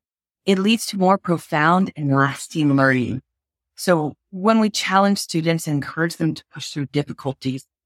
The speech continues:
they're not just acquiring knowledge, they're actually changing their brains. The process involves strengthening neural pathways through a substance, stick with me here,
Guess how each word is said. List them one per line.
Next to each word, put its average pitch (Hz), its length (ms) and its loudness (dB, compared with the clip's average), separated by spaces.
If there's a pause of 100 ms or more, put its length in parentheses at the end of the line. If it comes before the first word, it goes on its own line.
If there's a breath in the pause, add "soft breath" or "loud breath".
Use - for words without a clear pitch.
(140)
they're 254 120 4
not 330 180 4
just 233 160 -2
acquiring 156 480 2
knowledge, 135 480 2 (400)
they're 196 180 0 (220)
actually 180 420 -4
changing 156 720 -2
their 127 160 2
brains. 120 920 -2 (500)
The 151 80 -2
process - 540 0
involves 165 420 4
strengthening 160 680 2
neural 156 360 4
pathways 135 840 0
through 156 400 -6
a 139 200 -8
substance, - 840 -2
stick - 240 -4
with 185 160 -2
me 139 140 2
here, 131 400 0